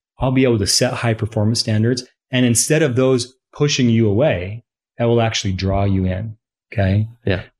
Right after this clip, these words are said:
Speaker 1: So an example of that, that I talked about in this article, I'll just reference, is a friend of mine said, you know, he's a, he's a bishopric member in a millennial ward dominated by millennials. The bishopric's all millennials. And it's just fascinating to me to hear a millennial complaining about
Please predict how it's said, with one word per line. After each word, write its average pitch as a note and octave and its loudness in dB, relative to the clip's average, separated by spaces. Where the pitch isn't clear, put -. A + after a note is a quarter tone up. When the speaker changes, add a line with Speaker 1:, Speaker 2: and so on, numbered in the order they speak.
Speaker 1:
So B2 2
an C3 2
example B2 0
of G#2 0
that, A2 0
that A#2 0
I G#2+ 0
talked G#2+ -2
about G#2 -2
in G2+ 0
this G2 -4
article, G#2 -2
I'll A2 -4
just G2 -2
reference, G#2 -2
is G#2+ 0
a B2 -4
friend B2 0
of A2 2
mine G#2 0
said, G#2 0
you C3+ -2
know, G#2 0
he's A2 0
a, G2 -4
he's G#2 -2
a G2+ -2
bishopric C3+ 0
member A2+ 2
in A2+ 0
a G2+ 0
millennial G#2 0
ward F#2+ -4
dominated A#2+ 0
by A#2 0
millennials. G2+ 0
The G2 -6
bishopric's A2 -2
all G#2+ 0
millennials. F#2+ -2
And A#2 2
it's B2 0
just A#2 0
fascinating A2 0
to G2 -6
me F#2+ 0
to G#2+ -2
hear G#2 2
a A2 -2
millennial G2+ 2
complaining G2+ -2
about F#2 -4